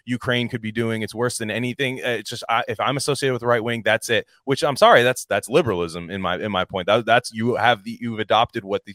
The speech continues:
most staunch liberals believe, is just being so scared of the right wing. When in reality, someone like me,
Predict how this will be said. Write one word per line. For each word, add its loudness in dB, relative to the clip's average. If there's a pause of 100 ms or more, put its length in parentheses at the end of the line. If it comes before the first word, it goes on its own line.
most -8
staunch -2
liberals -6 (240)
believe, -4
is -12
just -14
being -6
so 0
scared 0 (280)
of -2
the -4
right 2
wing. -2 (180)
When 0
in -2
reality, 2
someone -4
like -2
me, -4